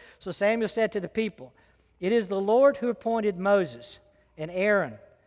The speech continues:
and who brought up your fathers from the land of Egypt.'" Now, let me tell you what he's fixing to do. He's going back to Moses.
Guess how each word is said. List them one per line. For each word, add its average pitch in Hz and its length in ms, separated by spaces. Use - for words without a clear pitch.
and 151 100
who 190 120
brought 190 260
up 214 160
your 185 100
fathers 190 540
from 180 160
the 170 80
land 190 280
of 170 100
Egypt.'" 165 400
Now, 160 160
let 196 100
me 190 140
tell 180 120
you 185 100
what 175 120
he's 156 100
fixing 156 320
to 151 180
do. 117 80
He's 165 140
going 214 260
back 208 260
to 190 80
Moses. 190 680